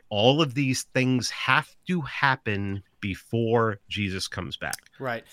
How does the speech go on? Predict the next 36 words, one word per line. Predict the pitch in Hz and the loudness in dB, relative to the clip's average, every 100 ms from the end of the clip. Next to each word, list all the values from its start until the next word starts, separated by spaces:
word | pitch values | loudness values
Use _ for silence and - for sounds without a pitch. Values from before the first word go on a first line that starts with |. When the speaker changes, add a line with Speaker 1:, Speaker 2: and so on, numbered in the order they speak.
| - - _ _ | -20 -20 _ _
Speaker 2:
Yeah. | 160 143 - | -6 -4 0
Speaker 1:
One | 92 151 269 | 8 10 12
of | 240 | 10
those | 214 190 151 | 10 8 6
things | - 104 110 139 127 - | 6 6 8 6 2 2
is | 107 110 117 113 _ | 4 4 2 -2 _
the | 104 131 | 4 4
temple | - - 147 220 - 143 143 | 4 2 4 4 2 0 2
has | - 117 127 - | 2 2 2 0
to | 156 | -2
be | 110 120 117 117 120 - _ - | 0 2 4 2 -2 -12 _ -18
rebuilt | 87 95 147 143 117 110 113 - - _ - | -2 2 2 4 2 2 -2 -8 -8 _ 2
in | 110 180 | 4 6
Jerusalem, | 175 185 147 120 - 92 90 131 - - | 4 2 4 4 4 4 2 2 -4 2
which | 110 - - _ - | 2 4 -4 _ -6
Trump, | - 135 175 135 - - | 4 6 6 2 -6 -8
look | 113 | -2
what | 220 - | -2 -2
Trump | - 269 - | -2 -2 -2
did. | 113 92 82 | -2 -2 -2
Trump | - 123 - | -2 -2 -2
made | 123 135 | -4 -4
Jer-, | - 120 - - - - - | -6 -10 -14 -10 -6 -6 0
Trump | 156 - | 0 0
is | |
the | 107 | -4
first | - 113 131 | -4 -2 -4
president | - 110 - 113 | -4 -4 -4 -6
in | 101 | -4
history | 147 - 104 | -6 -4 -6
to | |
say, | - 95 | -4 -6
"Oh | 208 202 | -6 -6
yeah, | 151 | -6
Trump, | 120 131 151 | -4 -4 -4
uh, | 127 | -4